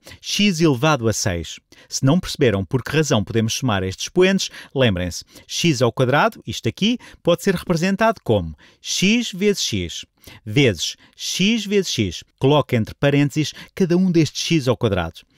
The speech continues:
vezes x vezes x. E isto é x multiplicado por si mesmo seis vezes. X vezes x, vezes x, vezes x, vezes x, vezes x. E isto é o mesmo que x elevado a seis.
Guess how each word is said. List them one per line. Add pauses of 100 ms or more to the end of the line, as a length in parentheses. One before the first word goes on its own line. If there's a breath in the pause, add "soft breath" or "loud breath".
(200 loud breath)
vezes (200 soft breath)
x
vezes
x. (360 soft breath)
E
isto
é (220 soft breath)
x
multiplicado
por
si
mesmo
seis
vezes. (260 loud breath)
X
vezes
x,
vezes
x,
vezes
x,
vezes
x,
vezes
x. (300 loud breath)
E
isto
é
o
mesmo
que
x
elevado
a
seis.